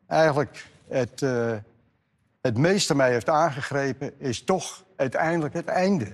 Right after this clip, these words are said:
Het einde waarbij vrienden van hem, zijn zoon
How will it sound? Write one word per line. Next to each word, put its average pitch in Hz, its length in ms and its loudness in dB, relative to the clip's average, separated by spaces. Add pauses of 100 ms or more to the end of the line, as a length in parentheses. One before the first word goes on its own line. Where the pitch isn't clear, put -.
(920)
Het 143 200 -2
einde 165 420 0
waarbij 117 540 2 (880)
vrienden 175 520 0
van 120 120 -2
hem, 101 220 -6 (400)
zijn - 260 -2
zoon 139 440 2